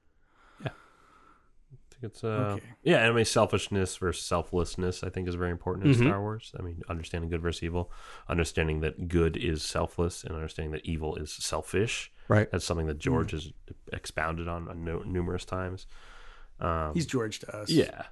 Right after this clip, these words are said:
Speaker 2: Yeah.
Speaker 1: Yeah, it's just
Speaker 3: <laughs>
Speaker 1: well, I mean, like, I mean, people know why they,
Speaker 2: G
Speaker 1: they
Speaker 2: Lou,
Speaker 1: clicked on this
Speaker 2: sometimes that's
Speaker 1: podcast.
Speaker 2: what
Speaker 1: I think
Speaker 2: we
Speaker 1: they
Speaker 2: call
Speaker 1: know
Speaker 2: him.
Speaker 1: created <laughs> the world we're talking about.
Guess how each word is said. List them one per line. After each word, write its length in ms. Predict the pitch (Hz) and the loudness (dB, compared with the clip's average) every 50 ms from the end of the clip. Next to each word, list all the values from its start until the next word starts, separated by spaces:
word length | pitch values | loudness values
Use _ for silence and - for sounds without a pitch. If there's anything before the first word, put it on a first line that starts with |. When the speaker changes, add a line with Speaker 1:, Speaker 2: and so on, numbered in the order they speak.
| - - - | -16 0 4
Speaker 2:
Yeah. 80 | - - - - - - - - | 6 6 6 6 4 2 0 0
Speaker 1:
Yeah, 140 | - - - | -2 2 4
it's 120 | 151 143 - | 2 2 4
just 200 | 127 127 - - 143 - - | 2 0 0 -4 -6 -2 0
Speaker 3:
<laughs> 800 | - 160 156 143 139 - - - - - - - - - - - | 0 2 0 0 -2 -6 -12 -18 -18 -18 -18 -18 -18 -4 6 8
Speaker 1:
well, 140 | 202 180 143 | 10 10 10
I 40 | |
mean, 180 | 107 95 87 80 | 8 6 2 -4
like, 180 | 71 71 - - | -6 -8 -8 -8
I 60 | - | -8
mean, 140 | - 78 - - - - | -8 -10 -14 -16 -4 -2
people 200 | - 92 - 80 | 0 0 0 0
know 120 | 80 80 | 0 0
why 140 | 78 78 78 | 0 2 2
they, 80 | - - | 2 4
Speaker 2:
G 180 | - 143 135 131 | 6 6 8 8
Speaker 1:
they 40 | |
Speaker 2:
Lou, 180 | 131 131 127 127 | 8 8 8 10
Speaker 1:
clicked 180 | 127 139 110 120 | 8 8 8 6
on 80 | 107 | 6
this 80 | 95 87 | 6 6
Speaker 2:
sometimes 320 | 87 - 98 92 92 - | 6 6 6 6 6 6
that's 180 | 104 98 92 82 | 6 6 6 6
Speaker 1:
podcast. 20 | |
Speaker 2:
what 40 | - | 4
Speaker 1:
I 40 | 92 - | 4 4
think 140 | 104 95 | 4 6
Speaker 2:
we 60 | 98 90 | 6 6
Speaker 1:
they 60 | 87 | 6
Speaker 2:
call 100 | 92 87 | 6 4
Speaker 1:
know 40 | 82 | 4
Speaker 2:
him. 60 | - - | 4 6
Speaker 1:
created 320 | - 92 90 90 - - - - - - | 8 8 8 8 6 4 2 2 2 2
<laughs> 180 | - - - - | 2 2 2 4
the 200 | 135 151 151 113 | 6 8 6 6
world 340 | 101 98 101 98 95 92 | 6 4 4 4 4 4
we're 80 | 92 92 | 4 2
talking 280 | 82 95 95 95 92 90 | 4 4 4 4 2 2
about. 200 | 87 87 90 - | 2 0 0 0